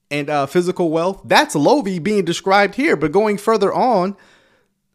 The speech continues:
what is the great gain we should be? He says, "Now there is great gain," speaking in verse six, "in godliness with contentment. Be content, brothers and sisters, with what you have.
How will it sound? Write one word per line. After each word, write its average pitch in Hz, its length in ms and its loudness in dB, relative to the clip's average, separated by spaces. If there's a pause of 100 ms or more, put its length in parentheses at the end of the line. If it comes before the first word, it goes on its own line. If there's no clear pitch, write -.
(140)
what 240 360 6
is 208 180 0
the 202 100 0
great 202 260 4
gain 208 280 2
we 208 100 -2
should 285 360 -2
be? 104 320 -6 (380)
He 170 80 -8
says, 160 160 -4
"Now 170 200 4
there 226 240 2
is 180 240 0
great 165 500 -2
gain," 170 600 -2 (720)
speaking 160 320 -2
in 131 80 0
verse 127 200 0
six, 143 360 -4 (840)
"in 180 300 0
godliness 185 920 2
with 147 280 -2
contentment. 226 1040 -2 (880)
Be 311 140 4
content, 233 580 0
brothers 147 360 4
and 135 100 -2
sisters, 143 420 -4
with 120 140 -6
what 117 240 -6
you 107 100 -8
have. 78 360 -10